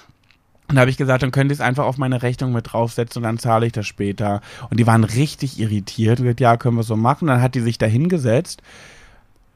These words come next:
Ja, und dann irgendwann kamen auch unsere Leute, ne?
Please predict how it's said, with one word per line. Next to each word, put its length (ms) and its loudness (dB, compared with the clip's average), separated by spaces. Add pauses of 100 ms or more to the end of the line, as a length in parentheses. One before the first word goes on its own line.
(320)
Ja, 200 6
und 160 4
dann 140 2
irgendwann 340 2
kamen 240 0
auch 100 0
unsere 280 0
Leute, 340 4
ne? 300 2